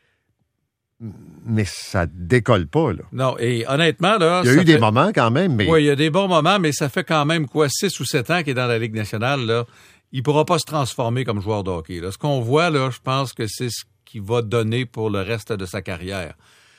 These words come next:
Speaker 2: sais, quand t'es plus jeune, peut-être, mais après six ou sept ans dans la Ligue nationale, là, ce qu'on voit, c'est ça, là. C'est comme disent les Anglais, là, « What you see is what you get », là.
Speaker 1: C'est-à-dire ?
Speaker 2: C'est-à-dire que c'est un gars qui,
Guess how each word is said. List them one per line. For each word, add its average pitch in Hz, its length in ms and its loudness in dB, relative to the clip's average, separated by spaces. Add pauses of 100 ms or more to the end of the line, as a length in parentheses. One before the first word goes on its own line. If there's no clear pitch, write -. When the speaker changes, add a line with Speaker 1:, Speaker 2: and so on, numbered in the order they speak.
(340)
Speaker 2:
sais, 151 140 -6
quand 135 120 0
t'es 127 140 -2
plus 117 180 -6
jeune, 147 420 0
peut-être, 139 560 -2
mais 113 220 -4
après 113 320 -6
six 165 300 -6
ou 127 40 -8
sept 117 280 -6
ans 156 100 0
dans 127 120 -2
la 107 120 -2
Ligue 110 160 -6
nationale, 110 560 -4
là, 117 240 -2 (800)
ce - 180 -20
qu'on 120 240 -4
voit, 123 260 -2
c'est 117 220 -6
ça, 101 280 -6
là. 78 200 -12
C'est - 80 -20
comme 90 160 -14
disent 101 220 -8
les 104 180 -6
Anglais, 104 340 -4
là, « 113 80 -4
What 107 220 -2
you 110 100 -6
see 120 180 -8
is 101 80 -8
what 104 180 -6
you 101 120 -6
get », 92 280 -8
là. 65 120 -18 (140)
Speaker 1:
C'est-à-dire ? 101 560 0 (240)
Speaker 2:
C'est-à-dire 123 460 -6
que 156 120 -4
c'est - 140 -8
un 170 180 0
gars 190 320 0
qui, 170 400 -4